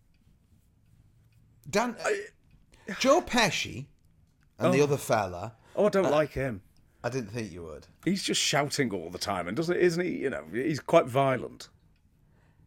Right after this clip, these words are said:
Speaker 1: In this, he has violence visited upon him by the boy.
Speaker 2: Right.
Speaker 1: It's
Speaker 2: So
Speaker 1: a
Speaker 2: is it
Speaker 1: long
Speaker 2: a
Speaker 1: story.
Speaker 2: bit like, um, The Exorcist or Carrie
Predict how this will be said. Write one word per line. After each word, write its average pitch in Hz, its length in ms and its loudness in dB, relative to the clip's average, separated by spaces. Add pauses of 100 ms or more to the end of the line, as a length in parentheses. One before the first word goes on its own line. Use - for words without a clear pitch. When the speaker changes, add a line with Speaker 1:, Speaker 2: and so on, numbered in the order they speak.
(680)
Speaker 1:
In 226 200 2
this, 254 340 2
he 180 120 0
has 165 200 2
violence 139 460 0
visited 104 500 -6
upon 95 280 -6
him 85 180 -10 (100)
by 110 240 0
the 107 100 -6
boy. 165 420 -2 (2000)
Speaker 2:
Right. 95 360 -2 (220)
Speaker 1:
It's - 140 -6
Speaker 2:
So 151 120 10
Speaker 1:
a 143 60 10
Speaker 2:
is 135 80 8
it - 40 10
Speaker 1:
long - 80 8
Speaker 2:
a - 40 4
Speaker 1:
story. 170 200 8
Speaker 2:
bit 101 80 2
like, 151 400 8 (360)
um, 135 640 10 (120)
The 151 140 10
Exorcist 107 640 2
or 92 120 0
Carrie 101 540 0